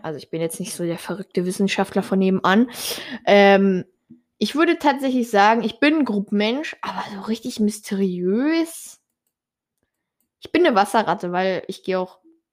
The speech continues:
in den Schwimmverein, also ich gehe auch, ich schwimme gerne. Welches Tier magst du gerne? Alles, was im Meer lebt. Ich, ich liebe alles, was im Meer <laughs> lebt. Und wir wissen schon, also wir, ja, hm, wir wissen schon, wo das Ganze hier hingeht, so.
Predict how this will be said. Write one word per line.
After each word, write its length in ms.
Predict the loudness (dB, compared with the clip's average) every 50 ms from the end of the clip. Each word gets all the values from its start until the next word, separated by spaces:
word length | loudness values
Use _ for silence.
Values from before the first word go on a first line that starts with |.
| _ _ _ -16
in 80 | -16
den 80 | -14 -14
Schwimmverein, 640 | -14 -12 -10 -10 -10 -10 -10 -10 -10 -10 -10 -10 -12
also 260 | -12 -12 -12 -12 -12
ich 220 | -12 -14 -14 -12
gehe 120 | -12 -10 -10
auch, 140 | -12 -14 -16
ich 300 | -14 -14 -12 -12 -14 -16 -16 -16
schwimme 360 | -16 -10 -4 0 2 2 4
gerne. 300 | 4 4 4 4 2 0 -2 -6 -16 -18 -8 _
Welches 460 | 2 2 2 4 2 0 0 -2 -6
Tier 240 | -6 0 2 2 4
magst 400 | 4 2 0 -2 -2 -4 -4 -4
du 80 | -4 -2
gerne? 420 | -2 -2 -2 -2 -2 -2 -4 -8 _ _ _ _ _ -20 -20 -20 _ _ _ _ _ 0
Alles, 260 | 0 2 2 2 2
was 140 | 0 2 4
im 100 | 4 4
Meer 160 | 4 4 4
lebt. 180 | 2 2 0
Ich, 280 | -2 -4 -6 -8 -12 _
ich 220 | -6 -6 -4 -2 2
liebe 440 | 4 8 8 8 8 8 4 2 0
alles, 280 | -2 -4 -4 -6 -10
was 160 | -14 -14 -12
im 80 | -10 -10
Meer 180 | -8 -8 -8 -8
<laughs> 40 | -10
lebt. 220 | -10 -10 -8 -8 -8
Und 180 | -8 -6 -4
wir 120 | -4 -2 -2
wissen 280 | -4 -4 -2 -4 -4
schon, 260 | 0 2 2 2 2
also 380 | 2 2 2 2 0 -2 -2 0
wir, 320 | 2 2 2 2 0 -4 -8 -14 -18 -16 -16 -18 -20 -8 -2
ja, 280 | -2 -2 -2 -2 -6 _ _ _ _ _ -4
hm, 220 | -2 0 2 2 0 0 2
wir 200 | 2 2 2 2
wissen 300 | 2 0 -2 -2 -4 -2
schon, 180 | 0 0 0 0
wo 60 | 0
das 200 | 0 0 0 0
Ganze 260 | -2 -4 -2 -2 -2
hier 160 | 0 0 2
hingeht, 400 | 2 2 0 0 0 -2 -4 -4
so. 200 | -6 -6 -6 -6